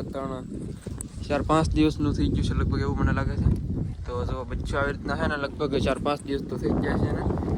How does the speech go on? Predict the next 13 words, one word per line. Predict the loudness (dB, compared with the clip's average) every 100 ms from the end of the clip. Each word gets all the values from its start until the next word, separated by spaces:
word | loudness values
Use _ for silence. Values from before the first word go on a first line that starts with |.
| 0 0
તો | 0 0
મને | 0 0
એમ | 0
કે | -2 -2
ઈંડા | -2 -2
છે | -2
એમાં | -4 -2
તો, | -2 -2 -2 -2 -4
પણ | -2 -4
બચ્ચું | -4 -4 -6
થઈ | -6
ગયેલું | -6 -4
છે. | -4